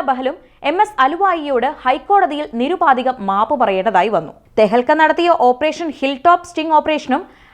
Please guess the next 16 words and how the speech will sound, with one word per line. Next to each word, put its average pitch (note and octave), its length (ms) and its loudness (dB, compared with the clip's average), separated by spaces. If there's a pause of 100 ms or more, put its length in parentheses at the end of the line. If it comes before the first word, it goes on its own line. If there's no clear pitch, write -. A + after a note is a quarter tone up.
(120)
രാജ്യത്തെ E4 460 2
പിടിച്ചുകുലുക്കി. A#3+ 560 -8 (300)
ഇന്ത്യൻ F#4 340 2
പാരാമിലിറ്ററി F#4 760 2
ഫോഴ്സായ E4 420 0 (380)
ആസാം F#4+ 360 0
റൈഫിൾസിലെ D#4 500 -4 (180)
ഞെട്ടിക്കുന്ന F4+ 520 -4 (140)
അഴിമതി C4+ 360 -4
കഥകളാണ് A3 460 2 (160)
പുറത്തുവന്നത്. G3 560 -8 (440)
തെഹൽക്ക C4+ 360 2 (220)
ഇൻവെസ്റ്റിഗേഷൻ E4 640 -6 (120)
വിഭാഗം D#4 360 -2 (120)
സീനിയർ D4+ 440 -2
കറസ്പോണ്ടന്റായ D4+ 840 0